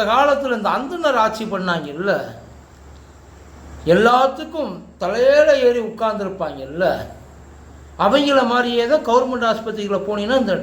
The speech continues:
டாக்டர்ஸ் நின்னு ஒரு கேள்விக்கு பதில் சொல்ல முடியுமா? இப்போ அந்த குத்து, குத்துனால ஒரு பையன் செம்ம குத்து குத்துனால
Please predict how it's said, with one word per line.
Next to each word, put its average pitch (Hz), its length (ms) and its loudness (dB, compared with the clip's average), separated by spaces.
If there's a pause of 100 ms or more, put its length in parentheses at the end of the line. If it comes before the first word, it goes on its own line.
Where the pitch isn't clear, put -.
டாக்டர்ஸ் 202 500 -4 (460)
நின்னு 359 520 0 (120)
ஒரு 262 200 6 (160)
கேள்விக்கு 294 600 4
பதில் 233 320 -6
சொல்ல 208 160 -4
முடியுமா? 156 500 -6 (1200)
இப்போ 269 200 4 (640)
அந்த 247 180 -4
குத்து, 339 460 -10 (200)
குத்துனால 311 680 0
ஒரு 180 160 0 (140)
பையன் 165 380 -4 (1600)
செம்ம 226 500 2
குத்து - 320 -2
குத்துனால 185 640 0